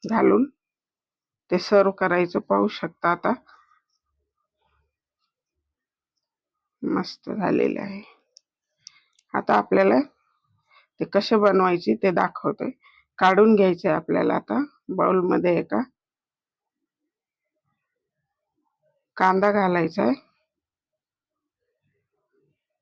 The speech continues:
कोथिंबीर, मिरची पावडर, चाट मसाला आणि लिंबू टाकायचे आणि थोडंसं मीठ टाकलं तरी चालेल. आणि नक्की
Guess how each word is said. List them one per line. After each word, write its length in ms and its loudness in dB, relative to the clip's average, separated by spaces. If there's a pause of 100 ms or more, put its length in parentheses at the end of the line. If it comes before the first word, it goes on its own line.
(460)
कोथिंबीर, 680 2 (960)
मिरची 400 0
पावडर, 500 2 (1300)
चाट 340 0
मसाला 560 0 (1600)
आणि 320 0
लिंबू 260 2 (100)
टाकायचे 580 -2 (800)
आणि 200 2 (120)
थोडंसं 600 0
मीठ 220 4
टाकलं 420 0
तरी 160 -2
चालेल. 460 2 (1700)
आणि 160 -2
नक्की 320 2